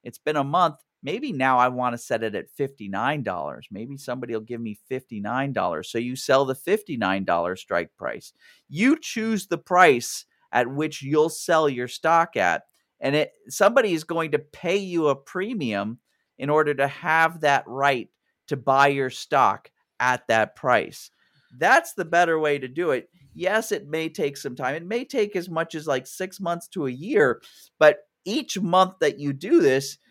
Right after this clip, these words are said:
you collect a whole, like, paycheck. You, it just makes sense to do it this way.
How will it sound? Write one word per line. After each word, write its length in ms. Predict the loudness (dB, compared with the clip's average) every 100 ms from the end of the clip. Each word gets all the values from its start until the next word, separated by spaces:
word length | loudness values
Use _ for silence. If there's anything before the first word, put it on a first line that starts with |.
| _
you 160 | -6 -6
collect 420 | -2 2 2 4
a 100 | 0
whole, 320 | 2 2 4 4
like, 260 | 2 0 _
paycheck. 600 | -4 -4 -4 -2 -2 -2 _ _ _
You, 260 | -2 0 0 -4 _ _ _ _ -4
it 220 | -2 0
just 280 | -2 -4 -2
makes 300 | -2 -4 -10
sense 480 | -4 0 0 -2
to 120 | -10 -6
do 240 | 0 0
it 120 | 0
this 240 | -4 -6 -2
way. 380 | 0 0 -2